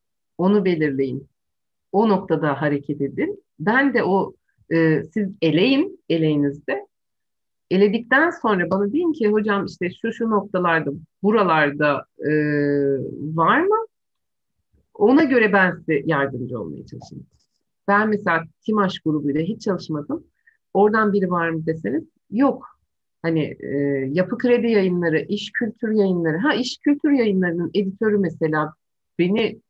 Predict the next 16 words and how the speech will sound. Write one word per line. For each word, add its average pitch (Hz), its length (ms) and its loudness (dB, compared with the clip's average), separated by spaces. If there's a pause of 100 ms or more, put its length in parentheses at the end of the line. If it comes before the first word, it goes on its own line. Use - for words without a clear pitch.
(260)
yönlendiren 180 600 0
isimlerden 160 760 -2
bir 160 120 -14
tanesiydi 165 560 -4
ama 233 280 -2 (320)
İş 226 280 -4
Kültür'ün 240 580 -2
de 214 300 0 (600)
tesadüf 277 540 2
editör-, 240 680 2
editörler 320 640 4
için 339 420 -4 (360)
şeye 262 200 0
bakabilirsiniz, 220 640 -2 (240)
künyelere. 185 640 0 (2000)
Kitapların 185 760 -2